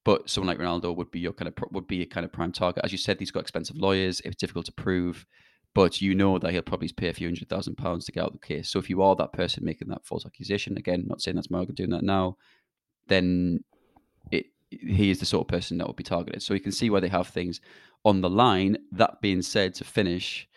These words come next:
for me anyway, I do not have sympathy. I don't care if Ronaldo's acquitted and this goes away forever. I do not have sympathy for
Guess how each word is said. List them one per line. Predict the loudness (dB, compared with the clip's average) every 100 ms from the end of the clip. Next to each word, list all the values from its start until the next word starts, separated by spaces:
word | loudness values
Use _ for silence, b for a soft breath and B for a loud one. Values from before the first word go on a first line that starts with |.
| b b b
for | b 0
me | 4 4
anyway, | 4 4 2 -2 -6 _ _ _ b b b _ -2
I | 0
do | 4 6 6
not | 4 2
have | -2
sympathy. | -2 -4 -4 -4 0
I |
don't | 4 2
care | 4 2
if | 2
Ronaldo's | 2 0 -2
acquitted | -4 -4 -2 -2 -4
and | -4 -4
this | -4
goes | -4 -4 -2
away | -4
forever. | -6 -6 -4
I |
do | -2
not | -2 -2
have | -2 -2 -2
sympathy | -4 -6 -6
for | -6 -6